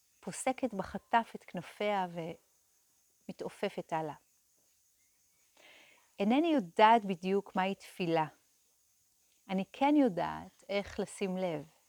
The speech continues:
איך ליפול מטה אל תוך העשב, איך לכרוע ברך בעשב, איך להיות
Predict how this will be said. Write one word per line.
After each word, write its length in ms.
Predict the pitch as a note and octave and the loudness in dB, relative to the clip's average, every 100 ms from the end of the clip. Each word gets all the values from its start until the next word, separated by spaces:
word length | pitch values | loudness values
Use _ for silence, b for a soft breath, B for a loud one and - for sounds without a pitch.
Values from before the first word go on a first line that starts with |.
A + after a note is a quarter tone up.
| _ _ _ _ b b b b b - | _ _ _ _ b b b b b -4
איך 280 | G#3 G3+ - | -4 -4 -6
ליפול 480 | G3 _ G#3 G3 F#3 | -6 _ 0 0 0
מטה 440 | G3+ G#3+ - C#3+ C#3+ _ _ - | -2 -4 -6 -6 -6 _ _ -16
אל 80 | |
תוך 320 | F3 G3+ - F#3+ | -6 -4 -4 -6
העשב, 600 | - F#3+ - - C#3+ D3 _ _ b b b b b b _ - | -6 -10 -8 -10 -10 -12 _ _ b b b b b b _ -8
איך 220 | - A#3+ B3 | -4 -2 -2
לכרוע 520 | G#3+ - G3 G3 G3 | -2 -4 0 4 4
ברך 600 | E3+ G3 F#3+ D#3+ D#3+ - | 4 2 2 -2 -6 -8
בעשב, 540 | F3 F#3 F#3 - D#3 D3 D#3+ - - - - - - | -6 -6 -10 -12 -14 -14 -18 -20 -20 -20 -20 -20 -6
איך 220 | A3 - | -6 -2
להיות 520 | A3+ G#3+ G#3+ - - | 0 0 0 -6 -20